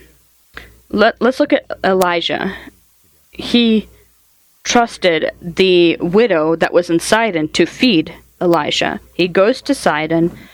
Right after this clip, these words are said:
and he sees this woman that was gathering woods, or wood or sticks, uh, and she said, "Bring me water so I may drink." And he then said,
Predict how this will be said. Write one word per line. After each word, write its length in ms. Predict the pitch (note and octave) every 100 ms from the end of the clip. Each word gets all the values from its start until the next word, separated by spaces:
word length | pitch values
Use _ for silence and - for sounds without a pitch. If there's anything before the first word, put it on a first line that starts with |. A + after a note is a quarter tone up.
| - - -
and 240 | F#3 F3+ E3+
he 140 | F3
sees 600 | - - A3+ A3 - - _ _ _ _ _ C3
this 220 | G#3 G3+
woman 560 | F#3 F#3 E3 E3 F#3 F#3 - _ _ -
that 180 | F#3+
was 160 | F3+ F#3
gathering 640 | - F3 E3+ E3+ E3+ E3+ F3 - -
woods, 560 | F3 A#3+ D#3 - - -
or 240 | - - F3+
wood 260 | A#3+ G3
or 100 | D3
sticks, 560 | - - - - - - - _ _ -
uh, 160 | F3+ -
and 320 | F3 F3+ E3+ - _ -
she 220 | - G3
said, 420 | - F#3 E3+ -
"Bring 280 | G#3+ A3 G#3+
me 260 | G3 F#3 - _ _ _ _ -
water 320 | G#3 A3+ E3+
so 140 | - F3
I 100 | E3+
may 160 | F3
drink." 320 | E3+ A3+ E3 -
And 280 | F#3 F#3 F3
he 260 | - G#3+
then 260 | F#3 F#3 F3
said, 280 | - F3+